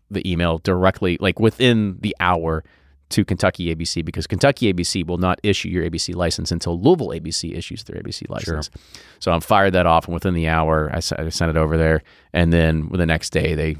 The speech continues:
Speaker 1: said, "Here, here you go. Here's your approval." So it was really down, I mean, truly, like, down to the wire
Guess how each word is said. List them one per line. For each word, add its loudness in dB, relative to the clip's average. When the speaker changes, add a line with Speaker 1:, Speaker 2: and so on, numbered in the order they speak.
Speaker 1:
said, -2
"Here, 2
here -2
you -2
go. 0
Here's -4
your -2
approval." -2
So 2
it 4
was 2
really 8
down, 2
I 0
mean, 0
truly, 6
like, 0
down 0
to -4
the -2
wire -2